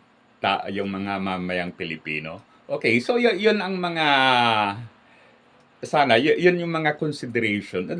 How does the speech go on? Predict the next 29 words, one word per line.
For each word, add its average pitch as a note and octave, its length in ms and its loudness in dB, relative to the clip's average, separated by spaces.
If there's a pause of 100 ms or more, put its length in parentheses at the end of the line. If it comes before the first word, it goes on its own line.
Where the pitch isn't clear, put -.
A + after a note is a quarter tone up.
dapat, F3 260 -2
ah, D#3+ 220 -2
tignan B2 400 -4
ng A#2 160 -4
mga, G#2 280 -4 (1200)
kwan, D#3 160 6
ano. G#2 480 0
Kaya A3+ 400 6
kung A3+ 160 0
titignan G3 720 2
sa E3 320 4
palagay C#3+ 480 4
ko, A2 240 4
ma-, - 160 -6
meron D#4 320 0
din C#4+ 80 -4
kasalanan F#3 640 0
yung C#3+ 240 -2
Speaker A2 640 -2
of F2+ 160 -6
the F#2 80 2
House. F2+ 340 2 (440)
Ah, A2+ 240 4
pagkatapos, D#3 960 4
ah, C#3 580 10
suddenly, C3 800 2
na-elevate A#2 1300 2
yan A#2+ 320 4
sa G2 540 0